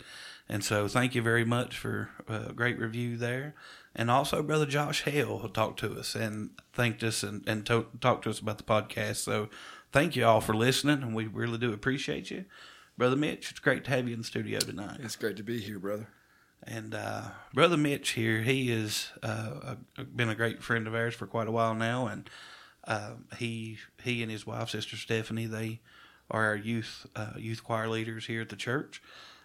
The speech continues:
Speaker 1: and they've got a lot of experience in working with the youth and, and different things. But we wanted him to, to share his testimony tonight. Brother, Brother Mark Mullins, he couldn't be with us tonight, and,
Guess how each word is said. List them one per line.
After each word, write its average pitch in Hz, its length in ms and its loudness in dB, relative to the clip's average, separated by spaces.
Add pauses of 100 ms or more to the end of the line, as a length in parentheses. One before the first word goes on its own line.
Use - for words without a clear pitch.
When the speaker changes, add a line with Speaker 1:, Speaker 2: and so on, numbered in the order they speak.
Speaker 1:
and 110 440 0
they've 123 200 -2
got 120 180 0
a 113 60 -2
lot 120 300 2
of 113 260 -8 (100)
experience 120 720 -4
in 104 100 -10
working 113 240 -2
with 113 140 -2
the 110 100 -8
youth 113 440 -2
and, - 200 -8 (400)
and 110 140 -2
different 117 320 0
things. 117 400 0
But 107 320 0
we 151 140 0
wanted 143 260 -2
him 123 240 0
to, 113 360 -8
to 113 120 -6
share 120 300 2
his 117 200 0
testimony 117 600 2
tonight. 117 360 4
Brother, 107 360 6 (960)
Brother 110 220 4
Mark 113 200 6
Mullins, 120 380 6
he 120 120 0
couldn't 117 240 0
be 110 100 0
with 127 260 2
us 113 120 -2
tonight, 113 500 2
and, 104 420 -4